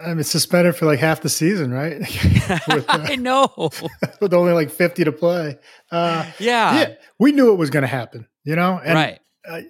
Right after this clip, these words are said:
Speaker 1: I'm telling you, there, it might still happen. Um, but, yeah, I don't, you know, it, it's, it's a tough situation, right? You know, you can't really feel bad for the, uh, you know, the Astros.
Speaker 2: No.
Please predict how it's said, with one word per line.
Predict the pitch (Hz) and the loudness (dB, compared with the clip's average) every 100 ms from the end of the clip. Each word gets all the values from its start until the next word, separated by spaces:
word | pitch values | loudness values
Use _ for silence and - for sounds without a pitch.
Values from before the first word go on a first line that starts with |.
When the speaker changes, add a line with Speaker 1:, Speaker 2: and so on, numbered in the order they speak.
| 175 | -4
Speaker 1:
I'm | 190 | -2
telling | - 262 208 | 2 2 4
you, | 185 | 2
there, | 185 196 | 4 2
it | 196 | 2
might | 202 233 - | 2 0 0
still | - 220 | 0 0
happen. | 147 117 - 127 120 - - | 0 -4 -8 -10 -12 -16 -8
Um, | 143 135 131 127 127 123 _ _ _ _ | -6 -4 -6 -6 -10 -12 _ _ _ _
but, | 151 143 135 - _ _ - - _ _ _ _ _ _ | -4 -4 -6 -10 _ _ -20 -20 _ _ _ _ _ _
yeah, | 175 175 151 | 2 2 4
I | 180 | 2
don't, | 185 147 | 0 -2
you | 170 | -10
know, | 156 135 127 120 _ | -8 -8 -10 -16 _
it, | 175 185 | -2 0
it's, | 175 | 2
it's | 185 - | 0 0
a | 160 | -6
tough | - 202 202 | -2 0 0
situation, | - 185 175 165 165 - 131 | -2 -2 0 2 2 -2 -6
right? | 131 139 143 135 | -4 -4 -6 -8
You | 143 147 | -6 -2
know, | |
you | 147 | -2
can't | 143 190 175 | 0 0 4
really | 185 | 2
feel | - 175 175 | 2 0 2
bad | 135 160 185 151 | 2 2 2 0
for | 151 | -2
the, | 135 139 | -2 -2
uh, | 143 135 | -4 -6
you | 147 | -6
know, | 135 123 120 131 | -6 -8 -10 -8
the | |
Astros. | 131 175 - 113 117 | -6 -6 -8 -10 -8
Speaker 2:
No. | 214 | -6